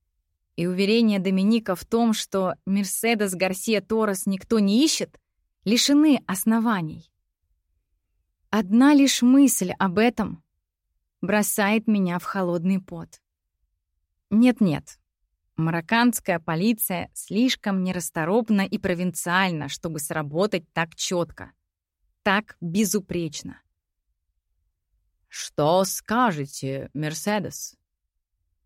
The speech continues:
Что сказала бы Мерседес, прекрасная как яблоко? Мерседес, чьё тело всегда на свету, а лицо всегда в тени. Чьё имя, впечатанное в искорёженное железо мадридской электрички,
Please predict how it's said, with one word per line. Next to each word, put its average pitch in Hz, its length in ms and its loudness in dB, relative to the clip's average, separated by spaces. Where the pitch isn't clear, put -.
Что - 380 -2
сказала 254 540 0
бы 220 140 2
Мерседес, 214 800 -2
прекрасная 180 800 -2
как 165 240 -8
яблоко? 156 720 -10
Мерседес, 247 880 0
чьё 208 340 0
тело 226 380 0
всегда 190 460 -2
на 180 120 -2
свету, 247 640 -6
а 190 120 -4
лицо 180 440 -4
всегда 180 440 -6
в - 80 -12
тени. 170 480 -10
Чьё 208 280 0
имя, 233 500 4
впечатанное 220 840 0
в 190 60 -4
искорёженное 202 760 0
железо 196 500 -2
мадридской 180 600 -4
электрички, 226 720 -4